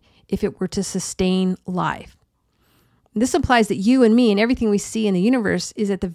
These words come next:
very elemental level infused with some aspect of God. It means we literally have some aspect of God, the creator, in every cell in our body. And this is one of the reasons why I think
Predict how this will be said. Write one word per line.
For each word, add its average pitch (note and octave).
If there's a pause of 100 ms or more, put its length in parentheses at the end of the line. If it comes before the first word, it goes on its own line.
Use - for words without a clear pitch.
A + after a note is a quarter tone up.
very C4
elemental A3+
level G3 (160)
infused G3
with F#3
some G#3+
aspect F3+ (100)
of D#3+
God. E3 (720)
It A3
means A3
we G#3+
literally B3+
have G#3+
some A3+
aspect A3
of G3
God, E3
the F3+
creator, E3
in -
every F#3+
cell D#3+
in E3+
our E3
body. E3 (500)
And B3
this E4+
is F#4+
one C4+
of -
the G#3+
reasons G3+
why F3+
I E3+
think F3+